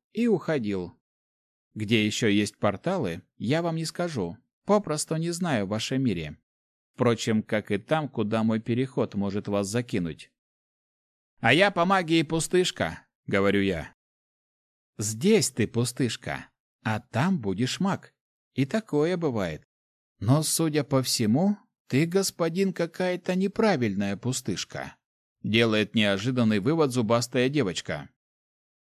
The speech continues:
«Это точно», поддерживает хранителя портала Искин.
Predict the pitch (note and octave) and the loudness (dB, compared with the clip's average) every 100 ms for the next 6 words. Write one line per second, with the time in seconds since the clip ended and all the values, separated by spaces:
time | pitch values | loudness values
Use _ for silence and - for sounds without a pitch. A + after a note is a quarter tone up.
0 | _ - E3 A3+ A3 G#3 D#3+ D3+ C#3+ B2+ | _ 0 4 4 4 2 6 8 8 4
1 | B2 A2 E2+ - _ - G#2+ G2 A2 G2 | 0 0 0 -8 _ 0 0 4 2 4
2 | G#2+ G#2 - G#2+ A2 A2 G2+ - G2 - | 0 0 0 2 2 2 -2 -2 -4 0
3 | B2+ B2+ A#2 B2 - F2 D#2 | 0 2 0 -2 -2 -4 -4